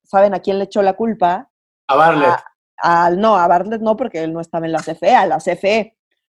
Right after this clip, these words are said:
Speaker 1: Pero ahora que ya le está ahí y que está Bartlett en la C F E y que el gobernador
Speaker 2: Ah.
Speaker 1: le está echando la culpa a Bartlett diciendo, pues, es que ya, o sea, ya,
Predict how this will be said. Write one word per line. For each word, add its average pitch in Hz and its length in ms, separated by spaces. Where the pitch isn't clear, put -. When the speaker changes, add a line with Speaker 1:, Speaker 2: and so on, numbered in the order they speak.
Speaker 1:
Pero 190 160
ahora 214 260
que 220 140
ya 208 160
le 208 80
está 220 240
ahí 247 360
y 185 60
que - 100
está 202 200
Bartlett 214 320
en 190 80
la 185 100
C 208 120
F 202 140
E 233 320
y 190 140
que 190 120
el 180 80
gobernador 208 580
Speaker 2:
Ah. 277 100
Speaker 1:
le - 140
está 233 260
echando 254 380
la 220 120
culpa 233 260
a - 20
Bartlett 220 280
diciendo, 202 320
pues, - 120
es 202 100
que 247 140
ya, 233 260
o - 40
sea, 196 120
ya, 285 480